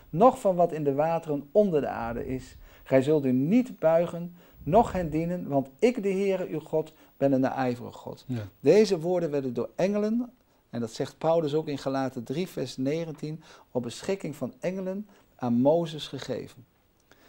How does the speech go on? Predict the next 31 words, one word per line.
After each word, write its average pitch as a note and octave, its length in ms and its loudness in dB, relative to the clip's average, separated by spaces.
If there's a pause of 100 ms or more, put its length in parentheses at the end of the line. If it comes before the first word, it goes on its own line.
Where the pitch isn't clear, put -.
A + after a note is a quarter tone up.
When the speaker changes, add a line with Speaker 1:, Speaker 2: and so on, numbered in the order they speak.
(180)
Speaker 1:
Nou, A2 280 2 (160)
eh, B2+ 400 4 (600)
ik B2+ 180 -6
lees C3+ 260 4
hier G#3+ 480 4
uit D#3 200 0
de C#3 60 0
Bijbel F3 580 2
nog E3 220 -2
eens E3+ 100 -4
een D#3 80 -8
keer D3+ 140 -6
voor. D3 400 0 (960)
"Op - 180 0
het C#3+ 360 4
zien C4 500 2
ervan F#3+ 600 -4
sidderde G3 800 0
het D#3 180 -6
volk C#3 400 -2 (100)
en C3 200 -4
bleef E3+ 360 0
op C#3 180 -4
een A#2+ 140 -4 (100)
afstand - 440 -4
staan. - 420 -8 (1000)
Toen C#4+ 280 6
zeiden G#3+ 360 6
zij F#3 200 2
tot E3+ 180 0
Mozes: D3+ 580 -2